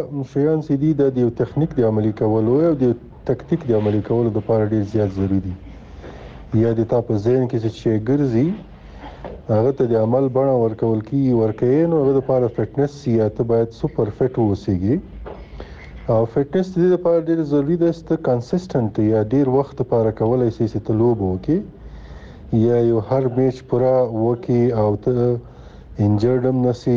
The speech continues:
یا ډېر زیات میچونه یا ډېر زیات اکټیویټیانې وکړې چې ته انجري نه بچې او، او مطلب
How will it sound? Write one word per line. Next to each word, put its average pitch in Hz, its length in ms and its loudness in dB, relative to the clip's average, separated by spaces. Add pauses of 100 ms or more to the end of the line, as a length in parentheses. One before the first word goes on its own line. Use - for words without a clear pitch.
(100)
یا 107 80 4
ډېر 139 340 2
زیات 135 200 2 (120)
میچونه 135 340 0 (100)
یا 113 60 2 (100)
ډېر 117 120 2 (100)
زیات 143 180 0 (100)
اکټیویټیانې 123 640 0
وکړې 123 280 0
چې - 120 -16
ته 135 100 4 (1000)
انجري 110 280 2
نه 131 120 4
بچې 135 420 0 (160)
او، 120 100 2 (340)
او 107 720 2
مطلب 107 300 0